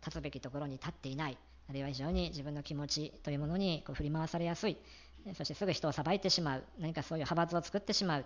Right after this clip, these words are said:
そういう傾向っていうのはどこから来るのか。やっぱりそれは私たちの福音理解が曖昧だったり、御言葉の真理に固く立っていないっていうところから来るんじゃないかなというふうに思いますね。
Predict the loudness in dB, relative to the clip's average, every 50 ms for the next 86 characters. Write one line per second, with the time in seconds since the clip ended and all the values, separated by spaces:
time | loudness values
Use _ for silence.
0 | -4 -2 2 2 4 6 4 2 4 6 4 4 4 2 2 2 2 4 4 4
1 | 6 6 6 4 4 2 0 -2 -6 -4 -4 0 2 4 4 4 4 4 4 6
2 | 4 4 2 0 -4 -14 -18 -10 -4 -2 0 0 0 0 0 0 -2 -2 -2 0
3 | 0 2 2 2 2 0 0 -2 0 0 2 2 2 2 2 2 0 0 0 0
4 | 2 2 0 0 -4 -12 -16 -8 -6 -4 -4 -2 -2 -2 -2 0 0 0 0 0
5 | -2 -4 -4 -6 -6 -6 -4 -4 -4 -2 0 2 4 4 4 4 2 -2 -2 -2
6 | -2 -2 -2 -2 -4 -4 -4 -2 -2 -2 -2 -4 -12 -14 -6 -2 0 0 0 0
7 | 0 -2 -2 -2 -2 -2 -2 -4 -4 -4 -6 -6 -4 0 0 0 0